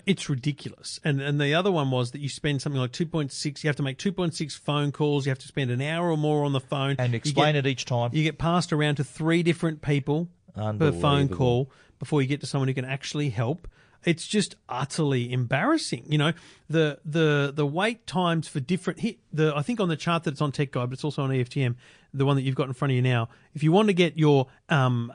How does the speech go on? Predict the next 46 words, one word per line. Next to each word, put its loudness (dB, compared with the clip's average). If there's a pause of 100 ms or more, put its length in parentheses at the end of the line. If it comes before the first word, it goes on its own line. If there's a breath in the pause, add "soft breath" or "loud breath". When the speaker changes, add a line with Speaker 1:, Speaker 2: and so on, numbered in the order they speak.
(140)
Speaker 1:
account -2
details 2
updated, 0
so -2
your 0
address 0
or -4
something, -4 (140 soft breath)
Speaker 2:
Yep. -6
Speaker 1:
like, 0
a 6
le-, 0
average 2
of 2
eight 2
days 2
or 6
something, 2
or 4
eleven 4
Speaker 2:
It's 4
Speaker 1:
days. 6
Speaker 2:
ridiculous. 0
And, 0
and 2
you're 6
Speaker 1:
How 12
Speaker 2:
right. 12
Speaker 1:
does 6
it -12
take 2
eleven 6
days 4
to -6
change 2
your 6
Speaker 2:
Yeah. 8
Speaker 1:
address? 2
Speaker 2:
And 2
this 0
is -2
simple -2
things. -6
Like, 0
and, -2
and 0